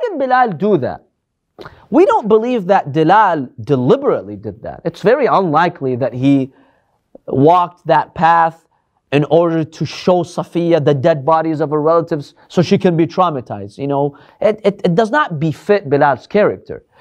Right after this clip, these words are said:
So we don't believe that Bilal deliberately did this, but it was maybe out of negligence, right? He should have been more careful. He should have realized, "Look, you have a woman with you. Don't just go through the battlefield. Maybe for you men, it's okay, <laughs> but, but not for women."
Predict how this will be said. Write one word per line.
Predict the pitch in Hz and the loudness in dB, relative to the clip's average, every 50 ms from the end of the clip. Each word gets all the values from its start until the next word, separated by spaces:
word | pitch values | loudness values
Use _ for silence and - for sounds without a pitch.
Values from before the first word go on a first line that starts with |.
| - - _ | -20 -20 _
So | - - 220 220 | -4 0 0 0
we | 233 285 359 | 2 0 -2
don't | 415 403 349 262 | -2 -4 -4 -2
believe | 247 226 226 247 233 190 | -2 -2 0 -2 -2 -2
that | 202 - - 147 | -2 -2 -2 -2
Bilal | 160 160 170 190 214 196 | 0 2 4 4 2 2
deliberately | 160 117 143 131 123 127 214 302 330 311 214 147 117 120 113 | 0 -2 -4 -2 0 2 2 2 2 2 0 0 0 -4 -6
did | 95 104 98 98 110 | -6 -6 -8 -8 -8
this, | 101 107 - - - _ _ - - - - | -10 -10 -10 -12 -16 _ _ -20 -20 -20 -4
but | _ 381 415 | _ -2 -2
it | 440 415 | 0 0
was | 381 392 370 311 294 | 0 0 -2 -2 -4
maybe | 320 320 320 311 294 277 | -6 -8 -6 -4 -4 -2
out | 269 262 254 | 0 0 0
of | 240 190 | 2 2
negligence, | 196 202 214 202 165 160 143 120 110 107 87 - _ _ _ | 4 2 2 2 2 -2 -6 -6 -8 -12 -20 -20 _ _ _
right? | 175 202 208 208 - 294 | -2 -2 -2 -2 -6 -8
He | - 349 311 | -6 -6 -6
should | - - 349 320 | -4 -2 0 0
have | 294 214 180 | 0 2 0
been | 233 233 214 214 | 0 0 2 2
more | 226 233 214 | 2 2 2
careful. | - - 214 202 175 147 - - 107 92 92 - _ _ _ _ _ | -2 -2 0 0 0 0 -2 -6 -14 -14 -14 -18 _ _ _ _ _
He | - 226 | -2 -2
should | 190 - 269 277 | 0 2 2 0
have | 247 208 226 | 0 0 -4
realized, | 285 285 262 220 175 156 | -2 0 0 0 0 -2
"Look, | 254 214 - | -4 -4 -4
you | 208 220 | -4 -4
have | 240 220 | -2 0
a | 220 | 0
woman | 185 175 202 226 220 190 151 | 2 2 2 2 2 -2 -2
with | 127 117 101 | -4 -6 -8
you. | 107 107 104 | -8 -6 -4
Don't | 135 196 269 247 | -2 -2 -2 0
just | 240 269 214 185 | -2 -2 -2 0
go | 196 220 208 | 0 0 0
through | 202 - 185 175 | 0 -2 -2 -2
the | 170 143 | -2 2
battlefield. | 131 175 196 185 139 120 - - 110 107 | 2 2 2 2 0 -2 -6 -8 -8 -6
Maybe | 127 170 202 202 214 | -4 -4 -4 -4 -6
for | 180 - - 185 | -6 -4 -4 -2
you | 190 214 262 269 | -2 -2 -2 -2
men, | 277 285 285 285 | -4 -6 -6 -6
it's | 269 277 - | -6 -2 0
okay, | 269 262 - - 262 185 - - - _ _ _ _ | -2 -2 0 -2 -2 -2 -2 -6 -10 _ _ _ _
<laughs> | _ _ _ _ | _ _ _ _
but, | - - 220 170 | -2 -2 0 2
but | 214 214 190 | 2 2 2
not | 226 240 269 - - | 0 -2 -2 -4 -6
for | - 247 214 | -4 -2 0
women." | 208 233 254 220 175 127 101 - | 2 2 0 0 -2 -6 -8 -12